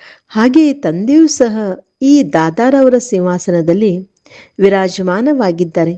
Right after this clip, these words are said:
ಅವರಿಗೆ ತಮ್ಮ ಸಿಂಹಾಸನವಿಲ್ಲ. ಬಾಬಾ ಇವತ್ತು ಪ್ರಶ್ನೆ ಕೇಳ್ತಾ ಇದ್ರೆ, ಯಾವ ಮಕ್ಕಳಿಗೆ ಈಶ್ವರೀಯ ಸಂತಾನರೆಂಬ ಸ್ಮೃತಿ ಇರುವುದೋ ಅವರ ಚಿಹ್ನೆಗಳೇನು?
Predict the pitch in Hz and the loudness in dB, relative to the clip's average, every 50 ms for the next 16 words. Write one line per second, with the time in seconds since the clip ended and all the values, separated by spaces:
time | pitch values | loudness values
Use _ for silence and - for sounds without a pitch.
0 | - _ _ _ _ _ _ _ _ _ _ _ _ _ - - - - - _ | -10 _ _ _ _ _ _ _ _ _ _ _ _ _ -20 -20 -20 -20 -20 _
1 | _ 208 226 262 302 302 285 294 285 285 - 208 214 233 262 285 269 - - 220 | _ -2 -2 0 0 0 0 -2 -2 -2 -4 -4 -4 -4 -4 -4 -4 -4 -4 -4
2 | 208 202 202 202 196 - 202 190 180 165 170 160 160 165 - - _ _ _ _ | -4 -4 -4 -4 -6 -6 -6 -4 -2 0 0 0 -2 -4 -6 -10 _ _ _ _
3 | _ _ _ _ _ _ _ _ _ _ _ _ _ _ _ _ _ _ _ _ | _ _ _ _ _ _ _ _ _ _ _ _ _ _ _ _ _ _ _ _
4 | _ _ _ - 185 170 156 160 165 160 156 156 156 - 170 - 160 151 151 - | _ _ _ -2 -2 -2 0 2 2 2 2 0 -2 -6 -8 -4 -4 -4 -4 -2
5 | - 233 240 240 - 190 170 - - 160 156 185 196 196 175 160 175 - _ _ | -2 -2 0 2 0 0 0 0 0 0 0 2 0 0 0 -2 -6 -10 _ _
6 | _ _ _ _ _ - - - - - - _ _ 220 214 214 208 220 269 294 | _ _ _ _ _ -20 -20 -20 -20 -20 -20 _ _ 0 0 0 0 0 -2 -2
7 | 339 330 302 294 285 285 - 269 262 262 247 247 254 247 202 190 175 - - 254 | 0 0 0 -2 -2 -2 0 2 2 2 2 0 0 0 0 -2 -4 -6 -4 -2
8 | 247 247 269 269 254 - - 190 170 175 175 - 190 190 202 208 208 202 196 190 | 0 2 2 2 2 0 -2 -2 -4 -4 -4 -4 -2 -2 -2 -2 -2 -2 0 0
9 | 190 190 185 - - 170 160 - 202 190 180 175 170 170 165 226 254 240 208 190 | 0 0 -2 -4 -6 -8 -6 -2 0 2 4 4 4 4 4 2 2 2 0 -4
10 | 196 196 _ _ _ _ _ _ - 202 208 226 240 233 233 - 220 202 208 214 | -8 -12 _ _ _ _ _ _ -4 -2 0 0 0 0 -2 -4 -4 -2 0 0
11 | 208 196 185 165 165 165 170 175 170 139 | 0 2 2 2 2 0 -2 -4 -8 -10